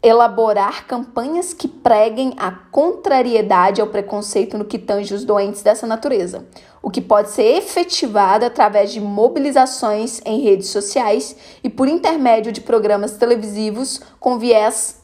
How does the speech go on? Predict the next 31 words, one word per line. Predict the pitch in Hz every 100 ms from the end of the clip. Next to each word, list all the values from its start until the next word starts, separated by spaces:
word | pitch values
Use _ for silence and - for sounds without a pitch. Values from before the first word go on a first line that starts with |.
| 247
informativo. | 269 320 349 311 294 294 - 202 - - - _ _ _ _ _ _ _ _
Aí, | - 185
o | 185
efeito, | 247 - 285 302 320
tal | 349 - 226 220 226
iniciativa | 226 226 - 254 - - 269 285
é |
capaz | 294 302 226 208 220
de | 220
engajar | 285 349 392 269 226
a | 220
população | 220 - 214 247 - 220
brasileira | 196 208 214 214 220
no | 254
combate | - 285 233 226 -
a |
esse | 247 254
tipo | - 220 -
de | 202
discriminação. | 208 220 - 240 233 269 - 214 175 - _ - _ _ _ _
Com | - 233
isso, | 233 320 - -
a | 233 220
ideia | 220 202 202
platônica | 202 240 240 - 226 254 339
será | 320 262
convertida | 269 247 254 - - 220 220
em | 254
realidade | 285 233 233 202 190 190
no | 202
Brasil. | 214 254 - 175 -